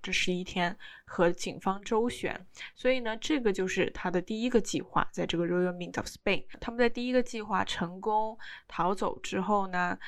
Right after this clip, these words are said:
他们各自分散在世界的不同角落，很多都是在热带的海岛，然后享受他们的人生，已经是富豪的那种人生。然后直到呢，其中一个组员因为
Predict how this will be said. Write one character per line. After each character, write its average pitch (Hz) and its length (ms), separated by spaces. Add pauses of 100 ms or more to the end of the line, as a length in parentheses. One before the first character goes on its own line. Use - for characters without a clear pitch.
(140)
他 - 120
们 190 300
各 262 180
自 196 240
分 214 280
散 208 260
在 190 300
世 - 240
界 196 160
的 185 80
不 - 120
同 175 280
角 - 340
落， 190 280
很 185 200
多 185 140
都 185 120
是 190 160
在 180 160
热 190 220
带 185 140
的 175 80
海 151 260
岛， - 260 (380)
然 170 140
后 175 180
享 - 240
受 190 180
他 180 140
们 175 80
的 196 140
人 147 280
生， 180 440
已 156 160
经 175 180
是 175 180
富 208 280
豪 160 260
的 180 140
那 180 100
种 151 160
人 - 240
生。 160 340 (520)
然 202 180
后 254 180
直 185 260
到 302 340
呢， 214 200
其 208 220
中 226 180
一 214 60
个 220 80
组 190 240
员 156 340
因 202 140
为 196 400